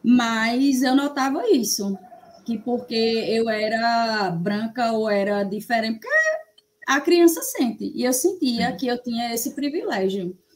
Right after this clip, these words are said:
Speaker 1: que eu era melhor tratada por ser branca. Agora também era uma, no ensino fundamental, era uma estudante que os professores provavelmente gostariam, né? Gostava muito de ler, gostava muito de escrever, fazia todas as atividades,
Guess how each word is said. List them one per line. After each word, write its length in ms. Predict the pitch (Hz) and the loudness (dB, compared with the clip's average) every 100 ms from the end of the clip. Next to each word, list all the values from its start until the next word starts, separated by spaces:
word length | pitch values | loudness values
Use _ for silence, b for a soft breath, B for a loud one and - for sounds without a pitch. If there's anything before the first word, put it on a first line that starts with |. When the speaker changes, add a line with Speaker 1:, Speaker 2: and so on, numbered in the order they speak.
| _ _ | _ _
Speaker 1:
que 100 | 226 | -4
eu 100 | 214 | 0
era 720 | 202 196 214 214 208 185 160 | 0 0 -2 -2 -2 -2 -2
melhor 440 | 196 208 220 202 - | -2 -2 0 -2 -2
tratada 840 | 233 240 190 190 196 196 226 233 - | -4 -4 -4 -4 -2 -2 -2 -4 -6
por 200 | 220 226 | -6 -4
ser 360 | - 220 214 247 | -4 -4 -2 -2
branca. 460 | 208 214 233 262 | -2 -2 -2 -2
Agora 280 | 269 269 285 | -2 0 -2
também 680 | 294 349 277 269 285 330 339 | 4 4 6 6 6 4 4
era 220 | 302 302 | 2 4
uma, 920 | 302 302 311 320 311 285 240 185 165 - _ _ _ - | 4 6 8 8 6 4 2 0 -4 -8 _ _ _ 0
no 100 | 233 | 2
ensino 340 | 262 262 254 | 2 4 2
fundamental, 680 | 254 247 240 247 247 226 233 | 2 -2 2 2 0 -2 0
era 160 | 254 269 | 2 4
uma 120 | 285 | 4
estudante 540 | 302 339 247 233 233 | 2 -2 -2 -2 -4
que 100 | - | -2
os 80 | 294 | -2
professores 540 | 302 294 294 285 247 | 0 -2 -2 -2 -4
provavelmente 760 | 233 240 262 285 285 302 285 269 | -6 -4 -2 -2 2 4 4 2
gostariam, 680 | 247 285 - 381 339 220 202 | -6 -6 -6 -4 -2 -2 -2
né? 240 | 202 262 | -4 -6
Gostava 460 | 196 214 220 202 208 | -4 -6 -4 -6 -2
muito 240 | 208 196 | -2 -2
de 120 | 175 285 | -4 -4
ler, 220 | 277 220 | -4 -4
gostava 360 | 190 202 180 170 | -6 -6 -2 0
muito 140 | 170 | -2
de 80 | 165 | -4
escrever, 420 | - 269 294 220 | -6 -6 -4 -8
fazia 340 | 208 190 175 | -6 -6 -6
todas 280 | 170 180 185 | -6 -8 -6
as 160 | 196 202 | -6 -6
atividades, 1000 | 196 214 214 233 208 196 202 226 - | -6 -8 -10 -6 -4 -4 -4 -8 -10